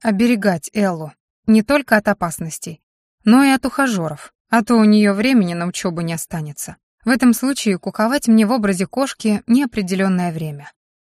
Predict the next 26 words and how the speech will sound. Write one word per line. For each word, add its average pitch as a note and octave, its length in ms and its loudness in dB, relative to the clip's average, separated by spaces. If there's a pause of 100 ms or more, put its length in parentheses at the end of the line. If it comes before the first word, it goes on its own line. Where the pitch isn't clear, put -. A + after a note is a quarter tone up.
(120)
Так G3+ 220 0
что - 180 -8
успех F3 500 -4
Эллы A#3+ 340 2
был G#3+ 260 -2
для G3 180 0
меня G3 280 2
самым, A#3 520 0
что - 240 -6
ни E3+ 120 -4
на D#3+ 100 -6
есть, F#3 460 -6
шкурным E3+ 600 -4
вопросом. E3+ 640 -10 (500)
«Прибыли», F3+ 540 -2 (420)
объявила G3+ 500 2
я, B3 280 0
когда F#3 340 -2
перед G3 260 0
одной G3+ 340 4
из F3 100 -4
ячеек G3 680 -2 (160)
появился G#3+ 500 0
сияющий A3 600 0
голубой F#3+ 480 0
огонек. E3+ 560 -6